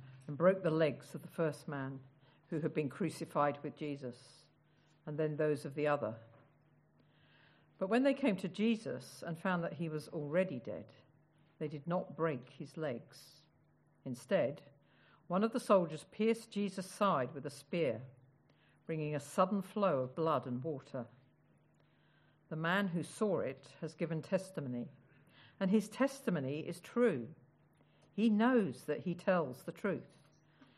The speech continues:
and he testifies so that you also may believe.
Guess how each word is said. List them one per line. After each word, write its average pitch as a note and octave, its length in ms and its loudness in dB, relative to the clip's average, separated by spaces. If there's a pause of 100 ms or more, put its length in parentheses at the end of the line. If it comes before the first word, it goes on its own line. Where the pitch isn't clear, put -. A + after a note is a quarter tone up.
(140)
and D#3 160 -6
he D3 140 -4
testifies - 1040 -6 (420)
so E3 220 2
that D3 140 -2
you G3+ 280 0
also F#3 540 -4 (160)
may D3 140 -4
believe. D3 480 -4